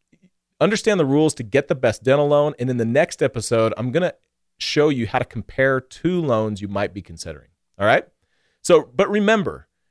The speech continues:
remember, the advice given in this episode is given based on working with the major, major dental practice lenders in the country, and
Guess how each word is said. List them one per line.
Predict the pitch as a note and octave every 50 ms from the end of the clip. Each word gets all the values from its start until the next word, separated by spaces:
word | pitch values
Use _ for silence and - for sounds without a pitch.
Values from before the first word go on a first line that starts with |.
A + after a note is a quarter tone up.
| _ -
remember, | C#3 D3+ E3 E3 D#3 A#2 A2+
the | G#2 G#2 A2+ - -
advice | B2+ A2 A2 - C#3+ E3+ G#3 A3+ A3 - - - - _ _ A#2+ G#2+
given | - D3+ D#3+ D#3+ E3+ D3+
in | C3+
this | C3+ C3+ -
episode | C3 A2+ - - F#2 - - D2+ C2 B1+ C#2 D#2+ - _ _ _ _ _
is | B2+ B2+ C3+ C3 C3 A#2+ - - _ _ _ _ _ A2 G#2+ _ _ _ _ _ _ _ _ _ _ _ _
given | - G#3 A#3 B3+ A3
based | D#3 - D#3 E3 E3+ - -
on | D#3+ C#3 B2
working | A#2+ C3+ C3 - C3+
with | B2 G#2+ -
the | A#2
major, | A2 G#2+ A2+ A#2+ B2+ C#3 B2+ C3+ C#3+ C#3 C#3 -
major | A#2 B2 C3+ D3 D3 D3 C#3
dental | B2 G#2 A#2+ A#2+ C3+ C3
practice | - D#3 C#3 C3 - A#2 -
lenders | A2 G#2+ A2 A#2+ B2 A#2 -
in | G2
the | F#2
country, | - - A2+ A#2 - F#3 G3 G3+ - _ _ _ _ _ _ _ _
and | C3+ C#3